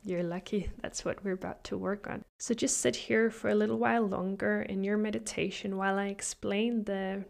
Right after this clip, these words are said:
journal prompts that we will work with. Again, it's three exercises like last week.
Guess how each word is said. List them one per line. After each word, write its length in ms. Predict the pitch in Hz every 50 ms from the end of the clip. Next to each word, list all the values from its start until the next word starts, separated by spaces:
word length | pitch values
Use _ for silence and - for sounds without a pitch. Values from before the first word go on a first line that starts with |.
| - -
journal 380 | - 214 208 202 208 202 208 202
prompts 540 | 208 - - 196 180 185 190 190 - - -
that 160 | 190 190 -
we 180 | 190 190 185 185
will 340 | 185 185 180 180 180 180 - - - - - - - - - - - _ _ -
work 280 | 175 180 - - -
with. 380 | - - - - - - - - - - _ _ _ _ _ _ _ _ _ _ _ _ _ _ _ _ _ _ - - _ - - _ _ _ _ _ _ _ _ -
Again, 260 | 208 - 226 214 220
it's 240 | 214 208 208 - -
three 300 | - - 214 226 247 -
exercises 840 | - 202 - - - 190 - - 175 180 180 185 - - - - -
like 200 | - 180 185 -
last 380 | 185 185 180 - - - - -
week. 320 | - 214 269 - -